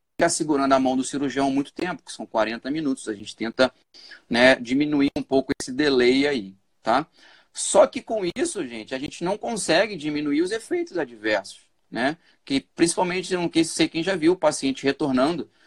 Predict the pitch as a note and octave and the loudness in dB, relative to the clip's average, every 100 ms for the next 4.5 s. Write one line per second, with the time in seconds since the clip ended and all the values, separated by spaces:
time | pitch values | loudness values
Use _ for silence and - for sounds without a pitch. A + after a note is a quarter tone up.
0 | _ - A2+ A#2+ B2+ C3 B2+ - C#3 F#3 | _ -12 -4 0 0 2 2 2 2 4
1 | F3 E3 E3+ E3 G3+ F3+ F3 D3 G#2 _ | 6 6 4 -4 0 2 0 -4 -8 _
2 | _ - B2+ D3+ - C#3 B2+ B2 C3+ C3+ | _ -8 -6 -6 -10 -4 0 0 -2 -4
3 | C#3+ C3 C#3 C3+ - C3 C#3 - G2 _ | -4 -4 0 -2 4 4 4 0 -20 _
4 | _ - A2 B2+ | _ -6 -2 -2